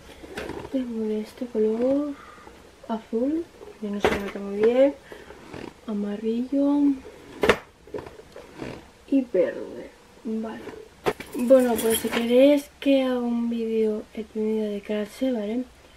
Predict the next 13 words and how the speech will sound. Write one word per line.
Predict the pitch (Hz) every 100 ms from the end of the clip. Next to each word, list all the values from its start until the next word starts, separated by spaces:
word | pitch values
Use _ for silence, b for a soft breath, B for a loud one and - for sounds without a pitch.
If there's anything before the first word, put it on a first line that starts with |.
| B B
No | 247
sé | 262
si | 277
están | 277 285 262
los | 240
comentarios | - - 214 208 214 220 233
activados, | 220 - 190 190 202 233
¿vale? | 226 202 214
O | 214
no, | 208 208 226 B B -
pues | 214
ir | 208 220
a, | 202